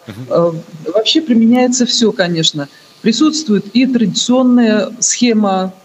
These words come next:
Speaker 2: э, обучения студентов. Э, конечно же, и внедряется много,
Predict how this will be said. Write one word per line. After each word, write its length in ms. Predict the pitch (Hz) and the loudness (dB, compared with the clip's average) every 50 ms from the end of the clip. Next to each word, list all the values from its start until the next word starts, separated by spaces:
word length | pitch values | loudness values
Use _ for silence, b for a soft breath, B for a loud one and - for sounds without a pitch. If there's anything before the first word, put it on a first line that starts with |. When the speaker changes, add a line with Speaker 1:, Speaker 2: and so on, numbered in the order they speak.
| - - | -20 -20
Speaker 2:
э, 340 | - - 156 170 170 165 - - - - - - - - | -16 -14 -10 -10 -10 -10 -10 -12 -14 -18 -20 -20 -12 -6
обучения 540 | - 180 180 220 220 - 233 220 208 196 190 | -4 -2 0 0 -2 0 0 0 0 0 -2
студентов. 600 | 190 - 208 202 175 185 196 190 185 185 - 170 - b b b b b b b b - | -4 -4 -6 -4 -2 -2 -2 0 -2 -2 -4 -8 -10 b b b b b b b b -10
Э, 140 | - - 165 | -6 -6 -6
конечно 500 | 160 - 208 214 247 285 262 254 240 240 | -2 0 0 2 2 2 2 2 2 2
же, 180 | 233 233 220 - | 2 2 0 0
и 240 | - - 220 233 208 | 0 0 0 2 2
внедряется 600 | 180 208 202 196 214 226 226 226 220 226 - 208 | 2 0 0 2 0 0 2 0 0 0 -2 -2
много, 340 | 190 196 208 208 196 208 208 | 0 0 0 0 0 -2 -4